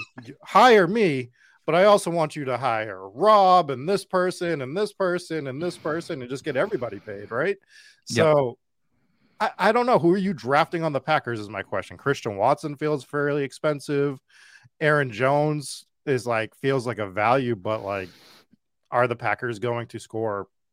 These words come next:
Speaker 1: touchdowns this year? Feels unlikely. So the Jets are just more interesting. Garrett Wilson, I like. Elijah Moore is a favorite late round wide receiver that we're gonna watch rise up the board,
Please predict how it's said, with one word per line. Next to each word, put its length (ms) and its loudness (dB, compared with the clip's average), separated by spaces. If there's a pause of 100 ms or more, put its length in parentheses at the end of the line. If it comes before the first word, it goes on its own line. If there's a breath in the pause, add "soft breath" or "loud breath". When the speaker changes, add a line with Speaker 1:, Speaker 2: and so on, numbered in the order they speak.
(100)
Speaker 1:
touchdowns 460 -2
this 160 -10
year? 240 -6 (680 soft breath)
Feels 280 6
unlikely. 840 0 (600)
So 680 -2 (800)
the 80 2
Jets 320 2
are 40 -8
just 160 -4
more 160 -4
interesting. 460 -16
Garrett 320 -2
Wilson, 400 -4
I 100 -2
like. 300 -2
Elijah 400 -2
Moore 300 -6
is 80 -6
a 40 -8
favorite 440 -8 (240)
late 220 -8
round 260 -6
wide 180 -4
receiver 420 -8
that 120 -4
we're 140 -6
gonna 120 -6
watch 280 -2
rise 300 -2
up 160 -6
the 80 -14
board, 540 -6